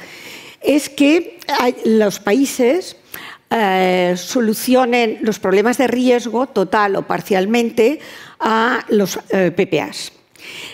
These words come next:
Y en el documento, y lo ha citado Tono, se habla ya de ampliar, de estudiar, eh, la ampliación de,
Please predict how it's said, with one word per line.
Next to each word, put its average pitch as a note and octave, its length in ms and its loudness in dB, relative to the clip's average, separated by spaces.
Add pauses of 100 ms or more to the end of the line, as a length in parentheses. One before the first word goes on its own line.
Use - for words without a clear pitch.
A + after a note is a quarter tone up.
(140)
Y C#4+ 460 6
en F#3 200 2
el E3 160 4
documento, G3+ 840 2
y G3 120 0
lo F#3 100 2
ha D#3+ 60 -2
citado E3 800 -2
Tono, A#3+ 460 4 (240)
se - 200 0
habla G3 220 2
ya G3+ 440 2
de F#3 380 2
ampliar, F#3+ 800 2 (460)
de F3 100 2
estudiar, G#3 580 0
eh, E3+ 400 -4
la F3 100 2
ampliación F3+ 720 0
de, E3+ 380 2